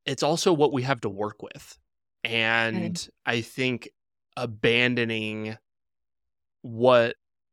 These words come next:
Speaker 1: we've built, regardless of whether we're proud of where we're at now or not, would still be a disservice to our history. And I certainly don't think that we're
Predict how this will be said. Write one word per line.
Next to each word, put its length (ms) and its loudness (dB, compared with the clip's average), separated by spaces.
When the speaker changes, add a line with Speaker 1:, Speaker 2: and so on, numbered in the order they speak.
Speaker 1:
we've 360 -4
built, 380 4
regardless 640 2
of 140 -2
whether 300 4
we're 160 0
proud 340 4
of 120 0
where 160 2
we're 140 -2
at 340 -2
now 380 2
or 180 -4
not, 500 -2
would 360 -2
still 440 2
be 200 -2
a 40 0
disservice 760 -2
to 720 -4
our 180 4
history. 500 -4
And 460 -2
I 160 2
certainly 480 -2
don't 260 -2
think 220 -4
that 160 -4
we're 520 -4